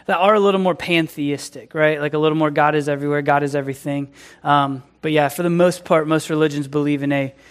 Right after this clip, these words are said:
a creator. In fact, you look at Islam and Judaism, especially the roots, like, they both kinda believe the Old Testament, right? So, good question. Anything else? Anything else come up? All right, so we're gonna, we're gonna keep powering through. So here's the deal.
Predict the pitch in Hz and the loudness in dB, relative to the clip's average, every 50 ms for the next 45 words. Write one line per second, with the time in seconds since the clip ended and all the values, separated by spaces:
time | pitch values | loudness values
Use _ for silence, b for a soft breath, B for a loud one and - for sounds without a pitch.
0 | b b b 151 135 - - 160 151 143 143 143 143 - 202 185 180 - - B | b b b -14 -10 -6 -4 -2 -2 -2 -2 -4 -2 2 2 2 2 0 -10 B
1 | B B B B 180 214 233 220 208 - 165 180 175 214 214 202 190 175 151 135 | B B B B 2 2 4 4 0 0 0 0 2 2 2 2 2 0 0 0
2 | 156 170 190 214 220 214 226 240 240 214 - - 202 202 196 - 208 170 160 143 | 0 0 2 0 0 0 0 0 0 -2 -4 -2 -2 -2 0 -2 -2 0 0 0
3 | 139 151 185 240 262 - - - - 185 165 - - - - 151 156 190 196 165 | 2 2 2 2 0 -4 -10 -6 -2 -2 -2 -2 -6 -18 -12 -2 0 0 0 0
4 | 151 175 180 190 185 190 - - 190 175 165 156 147 139 - - _ - _ _ | 0 2 2 2 2 -2 -2 -2 0 2 2 0 0 -4 -8 -16 _ -20 _ _
5 | _ _ _ _ - - - 160 170 170 180 175 151 143 160 156 147 139 139 - | _ _ _ _ -20 -14 -4 0 2 2 2 2 2 2 2 2 2 0 -2 -2
6 | 165 147 - - - 131 123 113 _ b b b b b _ _ _ 156 147 143 | -2 -2 -2 -6 -14 -16 -16 -16 _ b b b b b _ _ _ -2 -2 -2
7 | 147 - - - - 147 135 127 - - 170 151 - 170 147 - - 139 131 B | -2 -4 -14 -8 -8 -8 -8 -8 -8 -8 -8 -4 -2 -2 -2 -2 -6 -12 -14 B
8 | B B B B B B B B B B B B B B B 196 208 220 190 226 | B B B B B B B B B B B B B B B 2 2 2 4 2
9 | 226 208 214 240 240 - - - - B B B - 190 185 175 156 208 196 190 | 2 4 4 4 2 0 -8 -14 -18 B B B -8 -6 -6 -4 -2 -2 -2 -2
10 | 185 190 - 208 208 214 208 - b b b b b b b _ _ _ b b | -2 -2 -4 0 0 0 -2 -4 b b b b b b b _ _ _ b b
11 | b b b b b b b b _ _ _ _ _ _ _ _ _ _ - 220 | b b b b b b b b _ _ _ _ _ _ _ _ _ _ 2 2
12 | 226 202 175 - 220 226 254 254 294 285 269 208 - 202 240 240 285 285 277 - | 2 2 2 0 2 2 4 4 4 2 0 -2 -4 -4 0 2 2 0 2 0
13 | 285 262 208 - 233 247 247 247 233 - 254 233 202 - 220 214 262 262 226 214 | -2 -4 -2 2 2 2 4 2 0 -2 -2 -2 0 0 0 0 0 0 0 2
14 | 254 226 180 | 2 2 0